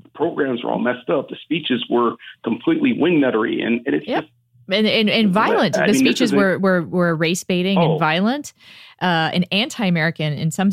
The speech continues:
Speaker 2: in some senses. And the Democratic convention was so patriotic, so uplifting. You know, I
Speaker 1: And speaking to the criminal justice element,
Speaker 2: Yeah.
Speaker 1: the speeches, uh, were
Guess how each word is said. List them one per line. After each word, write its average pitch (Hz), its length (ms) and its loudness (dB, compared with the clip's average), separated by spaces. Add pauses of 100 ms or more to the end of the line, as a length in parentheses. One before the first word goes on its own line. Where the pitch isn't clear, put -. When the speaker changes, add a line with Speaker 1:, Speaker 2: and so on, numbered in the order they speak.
(120)
Speaker 2:
in 156 100 0
some 190 220 -2
senses. 143 580 -6 (380)
And 175 280 0 (240)
the 170 340 0
Democratic 226 500 -2
convention 196 680 -2 (200)
was 190 160 0
so 262 240 0
patriotic, 190 880 0
so 220 300 -2
uplifting. 175 880 -2 (640)
You 185 100 -4
know, 156 520 -4 (500)
I 196 80 0 (200)
Speaker 1:
And 359 220 0
speaking 190 320 -6
to 165 80 -10
the 151 80 0
criminal 156 400 0
justice 131 320 -4 (100)
element, 147 420 0 (120)
Speaker 2:
Yeah. - 260 -2
Speaker 1:
the 120 140 -2 (100)
speeches, 147 360 -2 (200)
uh, - 200 -2 (120)
were 120 220 0